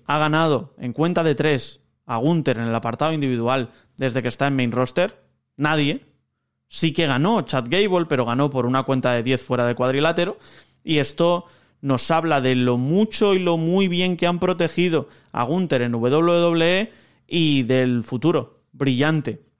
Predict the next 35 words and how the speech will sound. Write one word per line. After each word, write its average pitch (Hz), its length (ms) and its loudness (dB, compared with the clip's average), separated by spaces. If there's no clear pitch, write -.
casi 151 320 -2
cegador 139 640 0
para 127 200 -2
el 123 80 0
austríaco. 113 600 -4
Porque 120 320 -4
yo 143 140 2
me 156 140 0
paro 160 240 0
a 156 80 -2
pensar 160 340 -2
en 143 120 0
este 143 220 -2
título 151 280 0
intercontinental 143 840 0
que 135 140 0
ya 151 160 0
no 170 120 -2
sabemos 147 440 -2
hasta 123 200 -6
dónde 135 260 0
puede 131 280 2
ir. - 280 -4
Ahora 143 260 0
mismo 147 320 0
ya 143 140 2
es 143 100 -2
una 135 160 0
incógnita, 160 640 0
esto 147 320 -2
es - 120 -6
territorio 143 520 0
inexplorado, 139 840 -2
esto 160 320 0
es 165 460 0